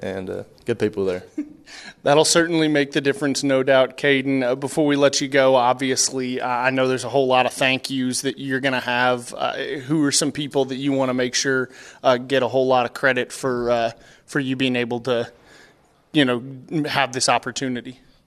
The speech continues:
Speaker 1: Yeah, I definitely wanna thank God first. Um, I wanna thank my mom and dad. I wouldn't be able to do it without them. And, um, I wanna thank Matt Wilson. He was the first baseball coach I ever had, uh, um, for the young guns, actually. He's what got it all started for me.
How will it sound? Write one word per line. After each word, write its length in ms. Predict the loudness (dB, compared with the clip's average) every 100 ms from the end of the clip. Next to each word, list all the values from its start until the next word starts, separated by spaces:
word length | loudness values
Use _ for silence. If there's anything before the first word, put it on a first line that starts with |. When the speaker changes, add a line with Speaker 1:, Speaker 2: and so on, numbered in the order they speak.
| -2
Speaker 1:
Yeah, 200 | 2 2
I 20 |
definitely 320 | 2 0 0
wanna 160 | 0 0
thank 200 | -2 -2
God 320 | 2 4 4
first. 440 | 2 -2 -2 -4 -6
Um, 360 | -6 -6 -8 -18 _ _ -20 -20 -20 _ _
I 60 | -8
wanna 120 | -6
thank 140 | -6
my 80 | -4
mom 180 | -4 -4
and 120 | -2
dad. 460 | -2 0 -2 -4 -6
I 40 | -2
wouldn't 180 | 0
be 80 | 0
able 140 | -2 -2
to 40 |
do 120 | -2
it 40 | -2
without 320 | -2 -4 -4
them. 260 | -8 -6
And, 200 | -8 -6
um, 340 | -6 -6 -10 -16 _ _ -10
I 40 | -6
wanna 140 | -4
thank 240 | -2 -4 -6 -10
Matt 240 | 0 0 2
Wilson. 500 | 0 0 -2 -8 -10 _ _
He 100 | -6
was 140 | -4
the 280 | -2 -2 -2 -10 -20 _ _
first 260 | 0 0
baseball 360 | 0 -2 0 -4
coach 260 | -2 -4 -2
I 60 |
ever 140 | -4 -2
had, 440 | 0 0 -2 -6 -20 _ _ _ _ -8
uh, 440 | -2 -2 -2 -4
um, 120 | -8 -14 _
for 100 | -10
the 60 |
young 240 | -2 -2 0
guns, 320 | -4 -4 -2
actually. 440 | -4 -4 -6 -8 -10 -10 -10 -6
He's 180 | -6 -2
what 180 | -4 -2
got 180 | -2 2
it 60 |
all 140 | 0 0
started 400 | -2 -2 -2 -4
for 140 | -8
me. 160 | -8